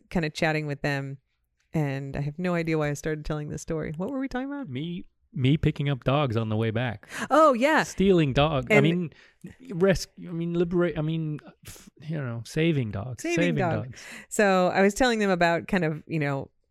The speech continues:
Speaker 1: 'cause she's like, "Oh, do you have two Goldens?" And I was like, "Lady, we have six Goldens."
Speaker 2: What do
Speaker 1: And
Speaker 2: you
Speaker 1: she's
Speaker 2: mean,
Speaker 1: like, "Oh my
Speaker 2: two?
Speaker 1: God, how'd you get that many?" And so I was telling them about what we did. And they were like, "Oh, you know, we have a vet, like, up in the Berkshires,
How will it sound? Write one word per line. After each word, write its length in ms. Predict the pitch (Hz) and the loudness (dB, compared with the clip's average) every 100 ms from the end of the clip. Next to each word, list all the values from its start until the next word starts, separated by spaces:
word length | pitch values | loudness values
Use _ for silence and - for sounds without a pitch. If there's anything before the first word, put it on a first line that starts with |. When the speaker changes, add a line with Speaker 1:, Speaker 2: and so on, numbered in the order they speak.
| - | -8
Speaker 1:
'cause 120 | 175 | -4
she's 180 | 240 214 | 0 2
like, 160 | 202 | 2
"Oh, 80 | 277 | 4
do 60 | 262 | 4
you 60 | |
have 80 | 262 | 2
two 160 | - 254 | 0 2
Goldens?" 280 | 269 269 202 | 2 2 0
And 100 | 165 | 0
I 40 | |
was 100 | 151 | 2
like, 180 | 143 - | 2 0
"Lady, 260 | - 170 151 | 2 4 4
we 100 | 151 | 4
have 100 | 139 | 2
six 380 | - 190 - - | 0 0 0 0
Goldens." 260 | 151 139 127 131 | 0 2 0 -4
Speaker 2:
What 80 | |
do 60 | 123 | -4
Speaker 1:
And 60 | 110 | -2
Speaker 2:
you 40 | |
Speaker 1:
she's 0 | |
Speaker 2:
mean, 80 | 131 | -2
Speaker 1:
like, 160 | 139 - | -4 0
"Oh 60 | 220 | 0
my 100 | 104 | 0
Speaker 2:
two? 20 | |
Speaker 1:
God, 160 | 113 - - - - | -2 -6 -14 -20 -2
how'd 160 | 185 | 0
you 60 | 170 | 2
get 140 | 175 | 0
that 120 | 165 135 | 0 0
many?" 260 | 165 143 | 0 -2
And 100 | 143 | -6
so 80 | 147 | -4
I 40 | |
was 80 | 143 | -4
telling 260 | - 175 160 | 0 -2 0
them 100 | 147 | -2
about 240 | 147 147 | 0 0
what 140 | 147 143 | 0 -2
we 120 | 151 | -2
did. 280 | 190 202 170 | 0 0 0
And 120 | 151 | -2
they 80 | 151 | -2
were 100 | 151 | -2
like, 240 | 147 147 - | -4 -2 2
"Oh, 200 | 226 214 | 4 4
you 120 | 185 | 2
know, 120 | 170 | 0
we 160 | 165 202 | 0 0
have 120 | 190 | 2
a 80 | 165 | 0
vet, 300 | 156 175 - | 0 0 2
like, 320 | 160 147 - _ | 0 0 -4 _
up 180 | 175 - | -4 -2
in 100 | 170 | -4
the 60 | 156 | -2
Berkshires, 760 | 190 208 - 180 160 147 147 | -2 -4 -4 -4 -2 -4 -6